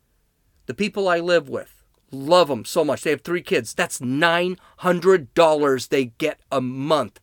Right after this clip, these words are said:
just for having three kids. Biden is talking about another covid stimulus bill. We haven't spent the money from the first covid stimulus bill,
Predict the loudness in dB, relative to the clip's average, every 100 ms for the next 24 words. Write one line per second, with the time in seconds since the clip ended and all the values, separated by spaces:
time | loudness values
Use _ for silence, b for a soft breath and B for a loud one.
0 | b b b -6 -4 -4 -2 -2 -4 -6
1 | -8 -10 -10 -14 -16 -20 -20 _ _ _
2 | _ _ _ _ _ _ _ B B B
3 | B _ 4 4 2 -4 -2 -2 -2 -4
4 | -8 -14 _ _ _ _ -18 B B B
5 | B _ b b b b b 0 2 4
6 | 4 4 4 4 4 6 6 4 2 0
7 | 0 0 -4 -4 -2 0 -2 -2 -4 -4
8 | -4 -6 _ _ _ _ _ _ _ _
9 | _ B B B B 0 2 2 2 0
10 | 0 6 6 6 -2 0 0 2 0 0
11 | 0 2 -2 0 0 2 -2 -2 0 2
12 | 0 -4 0 0 0 -2 -2 -4 -4 -4
13 | -4